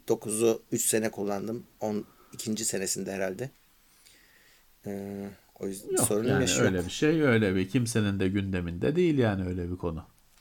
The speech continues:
Speaker 1: Yanan niye yanıyor bilmiyorum.
Speaker 2: S S D düşse bozulur mu? Bozulmaz. S S D'de mekanik bir parça yok.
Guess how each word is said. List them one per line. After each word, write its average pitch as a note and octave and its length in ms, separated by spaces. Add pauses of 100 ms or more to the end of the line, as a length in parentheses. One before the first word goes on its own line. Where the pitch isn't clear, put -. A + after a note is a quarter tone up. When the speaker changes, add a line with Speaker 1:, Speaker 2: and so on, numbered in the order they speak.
(280)
Speaker 1:
Yanan A#2 400
niye B2+ 160
yanıyor A#2+ 300
bilmiyorum. G#2+ 360 (2250)
Speaker 2:
S C3+ 200
S - 160
D D#3+ 160
düşse C3+ 360
bozulur F#3 420
mu? E3+ 180
Bozulmaz. A3+ 680 (160)
S E2+ 180
S - 220
D'de G2 120
mekanik G#2+ 500
bir F#2 60
parça E2 360
yok. - 320